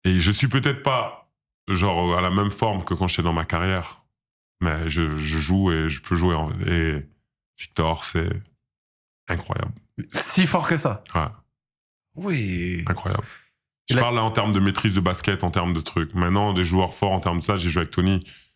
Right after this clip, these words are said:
Speaker 1: Tony qui est très fort, j'ai joué. Mais c'est différent. Ces gars-là, c'est des machines à scorer, c'est des machines à, si, et puis Victor, il est grand, il est différent. LeBron, je le mets pas à ce niveau. S'il y en a jamais qui se pose la question, c'est parce que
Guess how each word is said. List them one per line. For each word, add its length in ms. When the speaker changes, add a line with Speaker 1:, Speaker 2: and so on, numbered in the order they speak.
Speaker 1:
Tony 240
qui 100
est 60
très 180
fort, 360
j'ai 120
joué. 220
Mais 260
c'est 260
différent. 460
Ces 200
gars-là, 240
c'est 140
des 100
machines 520
à 80
scorer, 360
c'est 120
des 100
machines 380
à, 180
si, 300
et 80
puis 200
Victor, 380
il 120
est 280
grand, 420
il 120
est 60
différent. 480
LeBron, 340
je 100
le 60
mets 80
pas 140
à 40
ce 120
niveau. 460
S'il 180
y 40
en 40
a 80
jamais 240
qui 100
se 80
pose 100
la 80
question, 320
c'est 80
parce 140
que 260